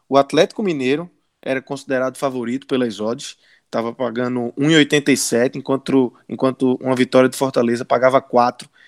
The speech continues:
e um empate três e cinquenta. Então, bet nacional ponto com tem jogos do, do futebol brasileiro, jogos,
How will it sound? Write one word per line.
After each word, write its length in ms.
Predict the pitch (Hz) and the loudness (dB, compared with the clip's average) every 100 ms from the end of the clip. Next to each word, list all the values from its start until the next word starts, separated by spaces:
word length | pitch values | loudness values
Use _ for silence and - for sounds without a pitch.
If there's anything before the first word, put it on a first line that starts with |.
| - - | -20 -6
e 80 | |
um 40 | 147 | -4
empate 480 | 139 - 131 - - | -2 2 2 2 0
três 260 | 151 156 | 0 0
e 20 | - | -4
cinquenta. 580 | 139 - 120 123 139 - _ _ _ | -8 -6 -8 -8 -12 -14 _ _ _
Então, 480 | 127 117 135 135 127 _ _ | -14 -4 0 0 -4 _ _
bet 360 | - 165 190 190 | 0 4 4 2
nacional 500 | 175 165 143 131 143 | -4 -4 -4 -2 -4
ponto 320 | - 165 139 | -4 -6 -8
com 340 | - 123 135 - _ _ _ | -10 -8 -8 -10 _ _ _
tem 240 | - 131 127 | -8 -6 -4
jogos 380 | 110 135 135 123 | 0 0 -2 -4
do, 240 | 127 120 | -6 -4
do 60 | 117 | -8
futebol 260 | - 127 | -4 -2
brasileiro, 600 | 127 123 107 104 113 123 | 0 -2 -2 -6 -4 -4
jogos, 640 | 107 120 123 123 113 - | -2 -4 -2 -2 -4 -8